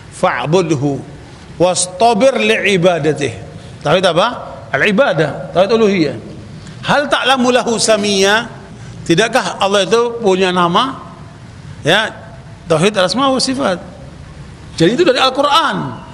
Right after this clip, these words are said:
bukan dari Wahabi. Sayang itu. Sebagian salah itu.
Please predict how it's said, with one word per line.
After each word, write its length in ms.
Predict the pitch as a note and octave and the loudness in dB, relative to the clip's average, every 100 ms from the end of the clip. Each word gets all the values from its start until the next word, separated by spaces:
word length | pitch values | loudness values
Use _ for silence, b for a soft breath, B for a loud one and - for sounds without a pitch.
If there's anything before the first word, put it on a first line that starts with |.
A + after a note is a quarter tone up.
| - | -10
bukan 240 | - E3 B3 | -4 0 0
dari 240 | G#3 F#3+ | 0 2
Wahabi. 640 | F#3+ F3 G3+ G3+ F3 E3 C#3+ | 2 4 2 2 -2 -4 -6
Sayang 480 | - F#3+ B3+ G#3 | -2 0 2 0
itu. 240 | F3+ D#3+ A#2+ - - - - - | 0 -2 -4 -8 -16 -18 -16 -6
Sebagian 320 | D#3+ D#3+ G#3+ G#3 | -2 2 2 2
salah 400 | A#3 C4+ C#4+ C4+ | 2 2 2 0
itu. 320 | F#3 C3+ | 0 -2